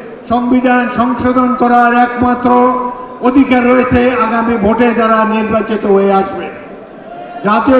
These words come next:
সংসদে নির্বাচিত প্রতিনিধি ছাড়া অন্য কেউ সংসদ, অন্য কেউ সংবিধান সংশোধন করার অধিকার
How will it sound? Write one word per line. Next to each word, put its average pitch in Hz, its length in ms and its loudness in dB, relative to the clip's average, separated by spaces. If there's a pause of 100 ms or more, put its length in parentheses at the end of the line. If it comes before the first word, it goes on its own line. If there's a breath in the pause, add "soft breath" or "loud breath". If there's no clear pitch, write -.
(120)
সংসদে 262 380 2 (120)
নির্বাচিত 262 480 2 (140)
প্রতিনিধি 262 500 4
ছাড়া 262 220 4 (460)
অন্য 269 140 6 (160)
কেউ 302 140 6 (120)
সংসদ, 240 340 2 (680)
অন্য 254 140 4 (120)
কেউ 254 120 2 (120)
সংবিধান 220 400 -2 (100)
সংশোধন 202 380 -2 (100)
করার 190 300 2
অধিকার 185 320 -2